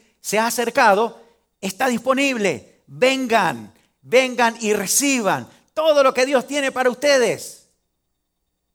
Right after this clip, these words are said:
Y resulta que cada uno de ellos empezó a poner excusas.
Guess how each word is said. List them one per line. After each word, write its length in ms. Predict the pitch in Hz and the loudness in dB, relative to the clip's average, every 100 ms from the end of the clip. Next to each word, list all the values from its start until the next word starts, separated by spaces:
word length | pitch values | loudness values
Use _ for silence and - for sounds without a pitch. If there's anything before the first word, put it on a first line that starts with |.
| _ | _
Y 100 | 202 | -8
resulta 600 | 185 156 254 240 165 165 | -8 -10 -10 -12 -10 -10
que 160 | 160 151 | -10 -10
cada 460 | 208 220 214 202 | -6 -4 -2 -4
uno 320 | 214 220 202 | -4 -8 -10
de 160 | 196 185 | -10 -10
ellos 400 | 127 127 113 _ _ _ _ _ | -10 -14 -20 _ _ _ _ _
empezó 560 | - 123 131 165 165 156 | -20 -20 -16 -10 -10 -10
a 260 | 139 147 143 | -8 -8 -10
poner 400 | 139 135 151 147 | -14 -12 -12 -12
excusas. 1080 | 156 135 - - - 160 143 117 - - - | -16 -20 -20 -20 -12 -10 -10 -16 -20 -20 -20